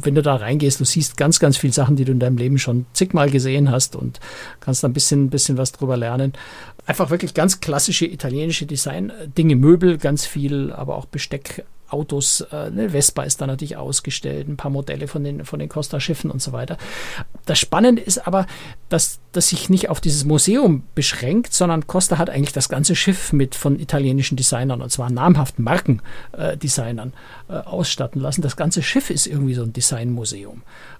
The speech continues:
Ähm, also wenn du da übers Schiff gehst und so die Stühle, die Sessel anschaust, äh, jedes ist von einem anderen Designer, äh, wirklich ein Stück faszinierender, schöner wie das andere. Auch die Lampen, die leuchten, die du über das Schiff,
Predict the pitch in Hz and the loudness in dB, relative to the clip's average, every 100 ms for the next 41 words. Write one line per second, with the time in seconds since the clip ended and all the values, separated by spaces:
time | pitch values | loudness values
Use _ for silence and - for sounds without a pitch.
0 | - 156 165 185 - 147 151 170 175 165 | -18 -12 -12 -10 -6 -4 0 0 2 0
1 | 165 156 - 202 - 170 165 165 147 147 | -2 -2 -2 -4 0 0 0 -2 -4 -2
2 | 143 143 147 - - 202 214 175 160 - | -4 -4 -4 -4 0 2 4 2 2 4
3 | 180 185 180 151 165 - 151 151 143 - | 4 2 0 0 0 2 0 2 0 -2
4 | - - - - 165 165 185 202 180 - | -12 -18 -18 -6 -4 2 4 6 4 4
5 | 185 175 175 165 170 160 151 147 147 156 | 4 2 2 0 0 2 0 0 0 0
6 | 151 156 - - - - - 247 - - | -2 -2 -6 -10 -10 -8 -10 -12 -16 -8
7 | 180 185 160 - 147 185 - 170 - - | -4 -2 -2 -4 0 2 2 -2 -4 -14
8 | - - 170 - 160 - 156 147 185 165 | -18 -16 -14 -2 2 2 2 0 0 0
9 | 143 170 175 170 160 156 - 131 160 156 | 0 0 0 0 -2 -4 -4 -4 -4 -4
10 | 147 139 - 143 131 180 - 139 135 127 | -4 -6 -2 0 2 2 2 2 4 2
11 | 127 117 - - 117 131 135 143 131 127 | 4 2 0 0 0 2 -2 -2 -2 0
12 | - 151 - - | 2 0 0 -8